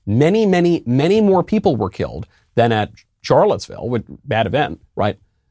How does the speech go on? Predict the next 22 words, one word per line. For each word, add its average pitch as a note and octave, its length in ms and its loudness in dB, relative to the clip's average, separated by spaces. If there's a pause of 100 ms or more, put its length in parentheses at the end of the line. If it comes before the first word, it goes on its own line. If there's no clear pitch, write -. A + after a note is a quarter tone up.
(440)
But C3 280 0
B F3 120 2
L D#3 180 4
M, A2 440 -2
no, A2 220 0
that A2+ 160 0
was A#2+ 120 -2
mostly G#2 320 -2
peaceful. - 380 -4
That G2 160 -4
was A2 120 -4
a G#2+ 60 -4
wonderful F#2+ 380 -4
protest - 420 -2
for F#2+ 100 -6
justice F2+ 400 -8
and - 120 -12
progress. - 560 -2 (1040)
But F#2 280 2 (1000)
any D#3 180 2
other E3 220 2
event, D#2 320 -12